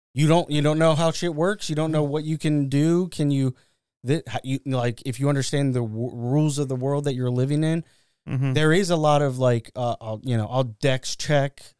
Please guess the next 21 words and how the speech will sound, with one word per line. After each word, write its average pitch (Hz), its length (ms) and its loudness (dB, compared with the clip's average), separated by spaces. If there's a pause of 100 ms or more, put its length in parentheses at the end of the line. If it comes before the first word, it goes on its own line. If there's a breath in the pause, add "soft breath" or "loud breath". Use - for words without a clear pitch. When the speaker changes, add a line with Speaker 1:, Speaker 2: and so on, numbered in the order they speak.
(180)
Speaker 1:
for 139 160 2
this 131 540 0
in 123 340 2
D 127 220 0
and 117 160 0
D 127 400 -2 (460 soft breath)
that 123 240 0
I 131 100 -2
don't 139 220 -2
think 139 180 -2
a 127 60 0
lot 120 220 2
of, 120 320 -2
uh, 107 340 -4 (300)
normies 131 720 -2 (420)
that 117 140 0
have 127 200 0
played 127 380 -4
this 143 180 -2
game 156 260 -4
now 160 340 -4